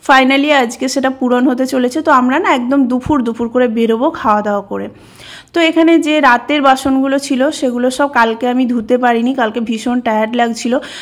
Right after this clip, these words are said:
তো সেই জন্য আজকে সকালবেলা সমস্ত কিছু ধুয়ে টুয়ে পরিষ্কার করে দিলাম। এখানে আমি, আহ, গ্যাস মুছে নিয়েছি, রান্নাঘর পরিষ্কার করা একদম পুরো কমপ্লিট। এই যে গোলুবাবু ব্রেকফাস্ট করবে,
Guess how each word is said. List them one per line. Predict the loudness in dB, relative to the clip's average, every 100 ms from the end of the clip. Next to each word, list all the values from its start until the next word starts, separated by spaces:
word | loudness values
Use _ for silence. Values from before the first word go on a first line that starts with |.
| -12
তো | -6
সেই | -4 -2
জন্য | 0 2
আজকে | 0 0 -2
সকালবেলা | -2 -2 0 0 2 2 0
সমস্ত | -2 -2 -2 -4 -4 -2
কিছু | -2 -4
ধুয়ে | -4 -4 -4
টুয়ে | -4 -2 -2
পরিষ্কার | -2 -4 -4 -4 -2
করে | -2 -2
দিলাম। | 0 0 0
এখানে | -2 -4 -4
আমি, | -2 -2 -4 -6
আহ, | -6 -4 -2
গ্যাস | -2 -2 -2
মুছে | -6 -2 -2
নিয়েছি, | 0 -2 -4 0
রান্নাঘর | 0 0 -2 -2 -2
পরিষ্কার | -2 -4 -4 -6 -4
করা | -2 -2 0
একদম | -2 -4 -4 -2
পুরো | -2 -4 -4
কমপ্লিট। | -2 -2 -4 -10 -14 -18 -20 -20 -20 -20 -20 -20 -20 -20 -14 -4
এই | -2
যে | 2 2
গোলুবাবু | 2 2 2 2 2 0 -4
ব্রেকফাস্ট | -2 -2 0 -2 -2 -2
করবে, | -2 0 0